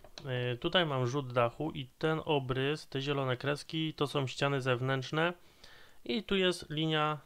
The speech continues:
dachu, która wystaje poza ściany, prawda? Czyli sześćdziesiąt centymetrów w tą stronę, sześćdziesiąt centymetrów w tą stronę. Bardzo często się zdarza, jak oglądam projekty, że sama konstrukcja jest zaprojektowana, że jest tylko jedna krokiew na zewnątrz ściany. Jest to błąd na przykład,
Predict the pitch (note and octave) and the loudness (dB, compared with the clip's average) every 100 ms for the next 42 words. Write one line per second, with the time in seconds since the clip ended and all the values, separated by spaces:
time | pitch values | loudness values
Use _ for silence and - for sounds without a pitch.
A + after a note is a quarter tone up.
0 | - B2+ C3+ C3+ D3 - C#3 C3+ B2+ B2+ | -10 2 4 4 -2 0 2 4 2 -2
1 | C#3 C3+ B2+ C#3 B2+ B2 - A#2 G#2+ G#2 | 0 0 0 0 2 0 4 4 4 0
2 | C#3 C#3 D#3+ - E3 C#3+ D3 C#3 C3 C3 | -4 0 0 0 0 0 -2 -2 -4 -4
3 | B2 B2+ A#2 C3 F3 F3 E3+ D#3+ D3+ - | -2 -4 -4 -2 2 2 2 0 0 -2
4 | C#3 C#3 B2 C3 C3 C3 C3 B2 C3+ A#2+ | -2 -2 -2 -4 -2 -4 -4 -2 0 0
5 | - A2+ A2 - A#2 - - - - - | -2 -8 -8 -6 -6 -8 -16 -16 -14 -14
6 | - C#3+ E3 F3+ D#3+ D3 D3+ C#3+ C3 B2+ | 2 4 4 4 2 0 -4 -4 -2 0
7 | B2 D3+ D#3+ C3+ C3 C3 C#3+ C#3+ C3+ B2 | 2 0 -2 -4 -2 -2 -2 0 -2 0
8 | A#2+ B2 - D3 B2+ C3+ C3+ C3+ - D3 | -2 -2 -4 -4 -2 0 0 -4 -2 0
9 | D#3+ - D#3 - E3 E3+ D3+ C#3 C3+ C#3 | 0 0 -2 0 -4 -2 0 0 0 0
10 | C3 C#3 D3 D#3 D3 C#3 B2+ - E3+ E3+ | -2 0 0 0 0 -2 -2 -2 -2 0
11 | D#3+ D3+ D3 D3 D#3 D#3 C#3 C#3 C#3 C#3+ | -2 0 -2 -2 -2 -2 -2 -2 -2 -2
12 | D3 C#3+ - - - - C#3+ C3 G#2+ A2+ | -2 -4 -6 -12 -8 -2 2 2 2 -6
13 | - - - - - - - - D3 D#3+ | -18 -20 -20 -20 -20 -20 -14 -2 -2 4
14 | F3 C#3 D3 D#3 C#3+ C#3+ - D3+ D3+ D3 | 2 4 2 2 0 -2 -2 -4 0 -2
15 | - | -2